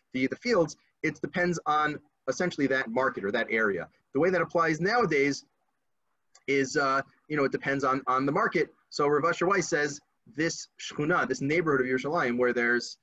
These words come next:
whatever it is, a few hundred apartments that are overwhelmingly rented by Americans, that qualifies as its own Medina, so to speak. So the fact that that market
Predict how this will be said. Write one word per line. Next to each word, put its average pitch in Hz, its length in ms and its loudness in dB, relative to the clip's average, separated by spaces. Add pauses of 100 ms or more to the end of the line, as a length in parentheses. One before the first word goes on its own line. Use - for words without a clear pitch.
(220)
whatever 123 260 2
it 117 40 4
is, - 80 -4
a 101 40 -4
few 139 180 0
hundred 135 260 0
apartments 120 460 -4
that 110 140 -2
are 113 180 2
overwhelmingly 131 540 2
rented 127 260 -2
by 143 140 0
Americans, 160 520 -2 (280)
that 165 160 -2
qualifies 147 600 0
as 120 140 -4
its - 160 -12
own 135 340 0
Medina, 120 400 -2
so 98 160 -6
to 95 80 -10
speak. 82 220 -12 (320)
So 135 160 0
the 127 80 -2
fact 170 280 -4
that 131 200 -2
that 143 220 -2
market 135 420 0